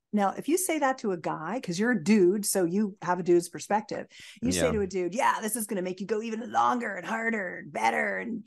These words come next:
Speaker 1: faster and Energizer Bunny," and all the women in the room are like, "Oh, shit."
Speaker 2: Yeah, they
Speaker 1: That's
Speaker 2: want
Speaker 1: like,
Speaker 2: twenty
Speaker 1: I
Speaker 2: minutes
Speaker 1: don't
Speaker 2: and done.
Speaker 1: Well, they don't want that. They want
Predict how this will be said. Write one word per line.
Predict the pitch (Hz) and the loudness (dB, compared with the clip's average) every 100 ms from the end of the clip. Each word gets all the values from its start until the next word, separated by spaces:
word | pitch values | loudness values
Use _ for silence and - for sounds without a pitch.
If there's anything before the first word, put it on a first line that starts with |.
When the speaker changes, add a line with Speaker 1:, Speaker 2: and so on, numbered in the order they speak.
| - | -6
Speaker 1:
faster | 202 226 - 220 185 175 | -2 -2 -4 -4 -4 -6
and | 180 | -8
Energizer | 247 247 214 202 196 | 0 0 0 -2 -4
Bunny," | 185 185 | -6 -6
and | 202 | 2
all | 262 339 415 | 6 6 6
the | 370 | 4
women | 339 302 | 2 2
in | 277 | 2
the | |
room | 220 208 | 2 4
are | 190 | 4
like, | 180 | 2
"Oh, | 202 175 | 2 0
shit." | 131 - - 180 180 - - - - | -2 -10 -4 0 0 -2 -12 -18 -6
Speaker 2:
Yeah, | 98 95 85 | 0 0 0
they | 101 | 0
Speaker 1:
That's | 135 | 0
Speaker 2:
want | 196 | 2
Speaker 1:
like, | 180 | 0
Speaker 2:
twenty | 120 120 | 0 0
Speaker 1:
I | |
Speaker 2:
minutes | 240 247 226 | 2 2 0
Speaker 1:
don't | |
Speaker 2:
and | 90 | 0
done. | 98 85 76 _ _ _ _ _ - | -2 -4 -8 _ _ _ _ _ -4
Speaker 1:
Well, | 247 294 311 311 311 311 - | 2 4 6 6 6 4 2
they | 240 311 247 - | 0 2 0 2
don't | 320 381 320 214 202 - - - _ _ 208 | 4 6 6 4 0 -4 -8 -14 _ _ -2
want | 196 175 175 | 0 0 0
that. | 175 165 180 - | -2 -2 -4 2
They | 247 | 2
want | 233 208 247 262 320 311 | 2 0 2 4 4 2